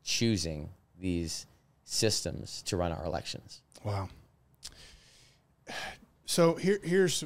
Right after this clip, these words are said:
Speaker 2: where I really wanna get in. <clears throat> Let's talk about Utah. You've got Representative Steve Christiansen that comes out in twenty twenty-one. He's one of our state reps, him and Phil Eyman. The two state reps willing to stand up after twenty twenty and said, "You know what?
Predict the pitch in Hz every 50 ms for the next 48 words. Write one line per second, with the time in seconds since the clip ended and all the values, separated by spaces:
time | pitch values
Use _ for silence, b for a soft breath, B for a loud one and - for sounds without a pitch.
0 | - - 147 139 135 135 131 127 127 127 123 123 117 113 110 104 110 110 101 95
1 | 92 92 90 85 - - - - - 80 76 65 60 - 135 151 147 - 156 139
2 | 123 131 117 104 101 95 - - 95 82 78 - - - - - _ _ _ -
3 | b b b b b b b b b b b - 131 131 151 147 143 - - -
4 | - - - - - 156 147 156 156 - 160 139 147 143 127 - - - 151 131
5 | - 147 135 - - 127 113 107 - - 110 110 - - 117 113 117 113 101 104
6 | - 127 120 110 - 117 107 95 92 95 98 101 104 113 120 120 117 110 - -
7 | 117 98 98 101 98 - - 127 127 120 107 - 123 113 104 98 95 95 92 90
8 | - - b b b b b b b b b - - 120 - - 165 175 175 165
9 | - - 151 143 120 123 120 113 - - 123 117 117 113 - - 123 117 113 113
10 | - 110 127 139 143 - - 147 - - 143 135 - - 123 117 113 104 - 117
11 | 107 113 117 120 127 127 127 -